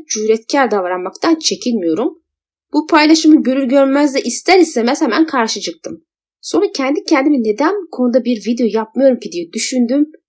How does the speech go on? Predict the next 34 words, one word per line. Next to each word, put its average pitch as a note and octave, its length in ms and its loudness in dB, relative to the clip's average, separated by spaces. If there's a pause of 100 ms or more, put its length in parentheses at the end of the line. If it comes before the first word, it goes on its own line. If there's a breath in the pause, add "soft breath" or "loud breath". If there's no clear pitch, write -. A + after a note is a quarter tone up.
ve F3 80 -6
sonuçta G#3+ 600 0 (200)
bu. - 200 -6 (260)
Jon A4+ 240 2
Snow'u D4+ 260 6
düşünürken C4+ 640 2
sekiz A#3 540 -4
senelik F3 340 -6
Game G3+ 180 -2
of G#3 80 -8 (140)
Thrones C#4 280 0
yolculuğumuzun F3 600 -6
üstümüzdeki G#3+ 680 -4
etkisi C4 380 -6
yadsınamaz. F3 800 -4 (420)
Dizi A#3+ 260 -4 (160)
bilinçaltımıza B3 720 -2 (100)
öyle B3+ 300 2
bir C#4 120 -2
işlendi C4 580 -2
ki A#3 320 -2 (340)
çoğumuzun D#4 540 6 (140)
aklına G#3 440 -8 (380)
ilk - 180 -4
olarak D4 220 0 (100)
oyuncuların F#3+ 720 0
yüzleri E3+ 280 -4
geliyor D#3+ 260 0
ve B3 100 2
tabii A3 300 -2
olarak E3+ 380 0
da C#4 140 0
dizideki D#3+ 420 -10
kişilikleri. - 520 -10